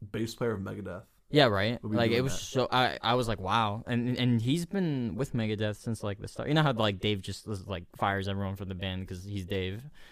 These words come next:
Speaker 1: Yeah.
Speaker 2: Um, Mustaine. So he, he's always like, he's like, "You're fired. I'm, I'm the best guitarist. You play
Speaker 1: Yeah.
Speaker 2: for me. This is my band." That's, like, Dave Mustaine in a nutshell.
Speaker 1: Yeah.
Speaker 2: But, like, you know,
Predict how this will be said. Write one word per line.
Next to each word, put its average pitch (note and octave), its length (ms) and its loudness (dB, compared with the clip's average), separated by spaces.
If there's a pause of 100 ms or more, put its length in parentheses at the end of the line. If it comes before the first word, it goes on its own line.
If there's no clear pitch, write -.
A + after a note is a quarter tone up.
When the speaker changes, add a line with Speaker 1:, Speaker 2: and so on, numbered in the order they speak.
Speaker 1:
Yeah. A2 280 2 (120)
Speaker 2:
Um, G2+ 400 2
Mustaine. A2+ 460 2 (320)
So - 160 2
he, A#2 200 6
he's B2+ 200 2
always B2+ 220 4
like, A2+ 240 0
he's A#2 180 0
like, G#2+ 140 0
"You're A#2 160 0
fired. F#2+ 580 -2
I'm, G#2+ 460 -4
I'm B2 160 2
the G#2+ 100 0
best G#2+ 300 -2
guitarist. G2+ 680 -4
You B2+ 120 0
play C3 200 6
Speaker 1:
Yeah. A#2+ 100 4
Speaker 2:
for A2 100 -2
me. A2+ 380 2
This A#2+ 340 0
is A2+ 120 -4
my B2 200 2
band." G#2 440 2
That's, A#2+ 200 2
like, A2+ 160 2
Dave A2 180 4
Mustaine G#2+ 380 0
in G2 140 -2
a - 20 -4
nutshell. G2+ 540 -4 (100)
Speaker 1:
Yeah. A2 240 -6
Speaker 2:
But, B2 140 4
like, A2+ 380 0
you A#2 140 -2
know, G#2 340 -2